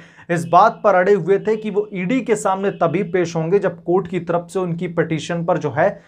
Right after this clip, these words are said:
फैसला आ जाएगा। तो बॉम्बे हाई कोर्ट की तरफ से देशमुख को झटका लग चुका है।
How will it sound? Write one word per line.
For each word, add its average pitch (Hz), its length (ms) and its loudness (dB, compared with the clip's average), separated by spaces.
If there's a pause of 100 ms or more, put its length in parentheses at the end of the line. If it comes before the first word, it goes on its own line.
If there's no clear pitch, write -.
(280)
फैसला 196 380 4
आ 170 120 6
जाएगा। 156 380 0
तो 160 180 -6
बॉम्बे 165 280 -2
हाई 160 180 2
कोर्ट 214 280 2
की 214 100 -2
तरफ 202 260 0
से 220 180 2 (180)
देशमुख 170 460 -4
को 208 120 -4
झटका 165 380 -2
लग 190 180 2
चुका 180 260 4
है। 190 220 2